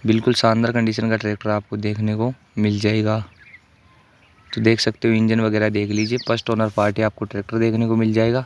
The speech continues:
जो भी किसान भाई परचेज करना चाहता है, ट्रैक्टर मॉडल नंबर की बात करें, उन्नीस सौ निन्यानवे मॉडल देखने को मिलेगा। और इसके डॉक्यूमेंट्स वगैरह की बात करें, जयपुर नंबर में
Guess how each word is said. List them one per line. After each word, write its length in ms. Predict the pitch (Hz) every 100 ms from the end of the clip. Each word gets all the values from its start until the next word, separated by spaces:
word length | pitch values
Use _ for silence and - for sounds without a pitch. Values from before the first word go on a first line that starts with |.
| -
जो 200 | - 127
भी 80 |
किसान 260 | 143 135 135
भाई 100 | 135
परचेज 340 | 131 123 127 117
करना 220 | 127 120
चाहता 300 | 110 110 117
है, 140 | 127 - - -
ट्रैक्टर 240 | 113 131
मॉडल 280 | 123 120 120
नंबर 240 | 123 123
की 80 | 123
बात 220 | 117 107
करें, 120 | - 120
उन्नीस 280 | 117 113 -
सौ 80 |
निन्यानवे 420 | 113 104 104 107 113
मॉडल 320 | 113 110 110
देखने 280 | 107 107 107
को 60 |
मिलेगा। 400 | 104 101 110 131 - - - - - - - - - _
और 420 | 107 104 104 104 101 95 - - _ _ - _ _ -
इसके 180 | - -
डॉक्यूमेंट्स 440 | 117 113 127 131
वगैरह 240 | 123 123 123
की 60 |
बात 240 | 120 113 110
करें, 160 | 117
जयपुर 280 | 113 110 120
नंबर 220 | 120 117
में 120 | 117